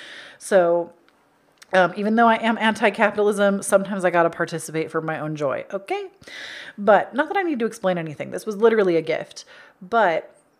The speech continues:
it has literally revolutionized my life. <laughs> And it's, I feel like I try not to give that much power to things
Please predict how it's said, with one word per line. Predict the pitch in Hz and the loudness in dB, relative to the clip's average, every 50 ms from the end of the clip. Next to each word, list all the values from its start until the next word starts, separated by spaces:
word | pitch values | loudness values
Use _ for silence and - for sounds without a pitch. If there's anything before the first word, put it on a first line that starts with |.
| _ _ _ _ _ _ _ _ _ _ _ _ _ _ _ _ _ _ _ _ _ _ _ _ | _ _ _ _ _ _ _ _ _ _ _ _ _ _ _ _ _ _ _ _ _ _ _ _
it | - 233 254 | 4 4 4
has | 254 277 233 | 4 0 0
literally | 269 262 277 302 302 277 269 262 | 2 2 4 4 4 2 2 4
revolutionized | 240 214 196 202 190 180 180 - 175 175 180 175 170 147 170 | 4 2 4 4 2 2 2 0 -4 -4 -4 -4 -4 -4 -6
my | 175 160 | -4 -2
life. | 151 139 135 - - - - - - - - - - 262 - - | -2 -2 -2 -4 -6 -8 -12 -14 -14 -18 -14 -14 -14 -10 0 0
<laughs> | 381 - - - - - - 370 359 311 - - | 0 0 0 -4 -8 -6 -2 -2 0 -2 0 2
And | 247 247 233 233 226 220 208 214 - - - - _ | 4 4 4 4 4 2 2 0 0 -2 -4 -2 _
it's, | 233 233 196 - - 262 - - | 0 0 0 -4 -8 -8 -8 -6
I | - 208 240 247 | 0 0 0 2
feel | - 330 359 370 | 4 4 4 6
like | 359 349 339 - - | 6 4 4 2 0
I | - 220 226 | -2 -2 -2
try | - - 247 254 277 | 0 2 2 4 4
not | 294 311 302 - - | 2 0 -4 -4 -6
to | - 240 | -8 -4
give | 196 180 180 175 170 | 0 0 0 2 4
that | 180 175 - | 2 2 2
much | 175 170 165 - | 0 -4 -8 -10
power | - - - 151 147 151 156 156 156 165 160 160 | -10 -4 0 0 2 2 0 0 -2 -2 -4 -4
to | 160 - - 196 | -8 -10 -10 -10
things | 180 - _ _ _ - 147 147 151 180 202 220 233 269 262 - - | -10 -10 _ _ _ -6 -6 -6 -6 -8 -12 -12 -12 -10 -12 -12 -14